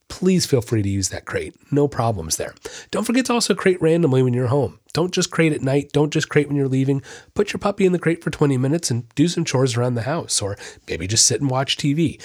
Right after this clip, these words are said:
Um, we want our puppies to understand that it doesn't matter. Sometimes I'm gonna leave, sometimes I'm not, sometimes you're in your crate, sometimes, it doesn't really matter, and it makes your puppy feel more comfortable by creating that kind of randomness to it. Um, so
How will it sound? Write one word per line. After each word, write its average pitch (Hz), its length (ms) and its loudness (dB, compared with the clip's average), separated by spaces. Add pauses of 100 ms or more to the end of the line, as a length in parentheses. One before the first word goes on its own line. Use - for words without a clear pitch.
(320)
Um, 120 200 -2
we 180 120 2
want 240 200 2
our 196 100 2
puppies 160 340 0
to 139 100 0
understand 120 400 0
that 107 80 -2
it 113 60 -4
doesn't 120 260 2
matter. 113 420 0
Sometimes 117 440 -2
I'm 120 80 0
gonna 120 140 0
leave, 180 260 4
sometimes 117 340 -2
I'm 110 160 -4
not, 170 260 0
sometimes 127 380 0
you're 131 80 4
in 175 80 4
your 180 80 4
crate, 170 260 0
sometimes, 139 300 -2 (260)
it - 160 -10
doesn't 196 300 0
really 160 220 0
matter, 131 260 0
and 117 100 0
it - 60 -10
makes 113 320 -2
your 117 60 -2
puppy 110 260 -4
feel 101 220 -2
more 87 160 -8
comfortable - 680 -4 (320)
by 139 120 0
creating 104 480 -2
that 98 160 -8
kind 98 200 -6
of 98 100 -6
randomness 117 580 -2
to - 160 -10
it. - 120 -20 (520)
Um, 143 380 0 (640)
so 147 260 2